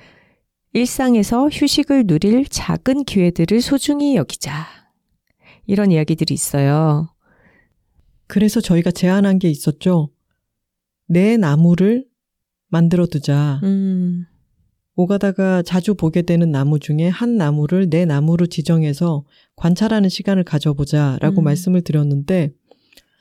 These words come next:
Speaker 2: 지금은 여름이 다가오고 나뭇잎들이 아주 울창할 때죠.
Speaker 1: 네.
Speaker 2: 그 나무 가까이 다가가서 관찰할 기회가 있다면은
Speaker 1: 음.
Speaker 2: 바람이 불 때 그 나뭇잎이 쏴 하고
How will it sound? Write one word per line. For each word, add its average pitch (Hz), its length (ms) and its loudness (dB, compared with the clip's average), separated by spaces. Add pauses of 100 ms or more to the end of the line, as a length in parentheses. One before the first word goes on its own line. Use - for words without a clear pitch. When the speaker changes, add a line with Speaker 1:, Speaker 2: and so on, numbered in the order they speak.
(200)
Speaker 2:
지금은 247 840 0 (420)
여름이 220 320 2
다가오고 165 800 2 (720)
나뭇잎들이 202 680 2
아주 156 220 0
울창할 170 800 2
때죠. 147 520 2
Speaker 1:
네. 180 420 0 (520)
Speaker 2:
그 - 120 -4
나무 190 340 4
가까이 233 680 0
다가가서 175 800 0
관찰할 170 680 2
기회가 180 420 0
있다면은 147 720 2 (100)
Speaker 1:
음. 185 300 -6 (240)
Speaker 2:
바람이 208 420 0
불 151 160 -2
때 147 600 -2
그 202 100 -2
나뭇잎이 185 580 2
쏴 220 460 -2
하고 170 480 -2